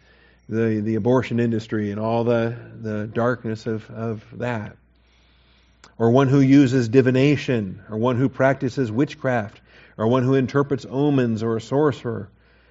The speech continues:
or one who casts a spell, or a medium, or a spiritist, or one who calls up the dead. And all of these things, every last bit of it is satanic. All, all, every last bit of that is tapping into angelic powers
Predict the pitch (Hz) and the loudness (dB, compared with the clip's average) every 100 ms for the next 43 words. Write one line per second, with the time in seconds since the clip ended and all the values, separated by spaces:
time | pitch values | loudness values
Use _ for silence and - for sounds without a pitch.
0 | _ 110 120 127 127 - 139 127 143 - | _ 0 2 2 0 0 0 0 -2 -6
1 | - 135 147 139 127 117 113 143 147 131 | -2 0 2 2 2 2 2 2 4 2
2 | 120 113 - 151 165 - 123 - 113 139 | 0 -2 -2 2 2 2 -2 -2 0 0
3 | 127 123 127 131 135 135 131 135 147 139 | 0 0 0 2 0 0 0 0 0 -4
4 | - _ - - - 123 123 160 185 185 | -12 _ -20 -20 -8 0 4 4 6 4
5 | - 202 160 113 139 170 196 180 180 151 | 4 2 2 0 2 4 6 6 4 4
6 | 147 180 147 151 143 165 156 165 165 113 | 4 6 4 2 0 -2 -2 -4 -6 -6
7 | 113 127 160 135 131 151 165 135 165 165 | 0 2 2 0 0 2 0 -2 0 0
8 | 165 131 175 165 131 127 123 - - - | -2 0 2 2 4 2 0 -10 -20 -4
9 | 131 123 - 156 160 175 165 131 151 143 | 0 0 2 0 2 2 2 2 0 2
10 | 135 113 139 151 - 147 151 147 110 107 | 0 2 2 2 0 -2 2 0 -2 -6
11 | - - | -18 -20